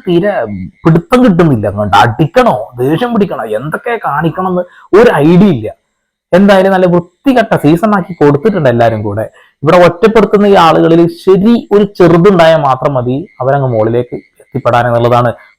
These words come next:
ബാക്കിയുള്ള ആളുകളിൽ വെറുപ്പ് നന്നാക്കി ഉണ്ടാക്കാൻ കഴിയുന്നുണ്ട്.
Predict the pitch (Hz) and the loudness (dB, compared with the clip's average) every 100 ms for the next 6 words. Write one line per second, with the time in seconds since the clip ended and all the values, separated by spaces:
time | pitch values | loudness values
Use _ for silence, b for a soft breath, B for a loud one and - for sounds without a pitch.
0 | 120 120 - 151 135 143 156 151 143 147 | -2 -2 0 0 2 2 2 4 2 2
1 | 135 131 139 160 143 123 135 151 156 160 | 0 0 0 -2 -4 -4 -4 -4 -4 -8
2 | 139 139 151 139 135 139 117 | -6 -6 -4 -2 0 0 -4